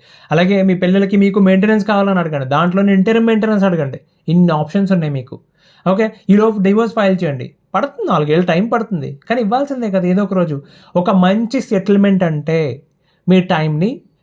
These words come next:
కోర్టు టైమ్ని, మీ డబ్బుని, మీ శ్రమని, మీకు జరగబోయే ఎమోషనల్ డ్యామేజ్ని అన్నింటినీ కూడా బ్యాలెన్స్ చేస్తూ, అనవసరమైన విషయాలు కట్ చేస్తూ, ఈ రోజు వరకు మీరు పడిన కష్టానికి ఒక శుభం కార్డు పడి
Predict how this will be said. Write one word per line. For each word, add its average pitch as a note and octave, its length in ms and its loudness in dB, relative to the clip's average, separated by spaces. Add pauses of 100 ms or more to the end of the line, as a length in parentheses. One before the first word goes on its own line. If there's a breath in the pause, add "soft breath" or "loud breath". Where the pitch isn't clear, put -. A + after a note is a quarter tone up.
(120)
కోర్టు A#3 300 0
టైమ్ని, D3+ 640 -6
మీ E3 100 0
డబ్బుని, C#3+ 680 -4
మీ E3+ 100 0
శ్రమని, D#3+ 600 -2
మీకు F#3+ 200 2
జరగబోయే F3+ 600 0
ఎమోషనల్ F#3+ 540 0
డ్యామేజ్ని D3 640 -4 (120)
అన్నింటినీ F#3 600 2
కూడా E3+ 200 -2
బ్యాలెన్స్ D3+ 520 -4
చేస్తూ, B2 440 -8 (340 soft breath)
అనవసరమైన E3+ 520 0
విషయాలు D#3+ 300 -4 (100)
కట్ F3 300 -6
చేస్తూ, D#3+ 440 -2 (400 soft breath)
ఈ G3 140 6
రోజు B3 240 2
వరకు G3 240 -4
మీరు F#3 220 0
పడిన E3+ 260 -4
కష్టానికి E3+ 500 -6
ఒక F3 120 -6
శుభం E3+ 360 0
కార్డు E3 260 -2
పడి C#3 380 -4